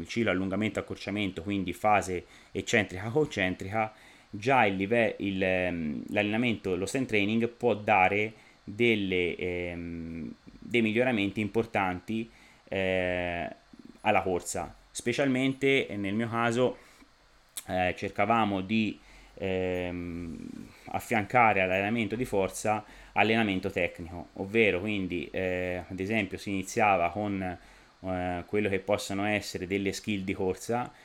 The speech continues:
quindi ad esempio delle andature eccetera eccetera. Dopo questo si faceva,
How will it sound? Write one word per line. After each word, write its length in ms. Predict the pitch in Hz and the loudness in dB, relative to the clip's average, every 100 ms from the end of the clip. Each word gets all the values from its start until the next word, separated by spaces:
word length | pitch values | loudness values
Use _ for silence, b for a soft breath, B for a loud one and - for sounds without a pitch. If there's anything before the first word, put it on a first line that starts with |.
| B | B
quindi 380 | - 101 95 92 | -4 -2 0 0
ad 120 | 90 | 0
esempio 300 | 87 95 90 | -2 -4 -4
delle 200 | 92 92 | -2 0
andature 520 | 90 92 90 101 98 90 | 0 0 -2 -2 -2 -2
eccetera 280 | - 120 | -4 -6
eccetera. 480 | 160 - 90 107 117 B B B | -4 -2 -2 -2 -6 B B B
Dopo 420 | 107 117 139 147 | -10 0 0 2
questo 520 | 135 117 104 - 117 117 | 2 2 2 2 2 2
si 160 | 113 | 0
faceva, 640 | 107 113 104 95 95 95 | -2 -2 0 0 2 2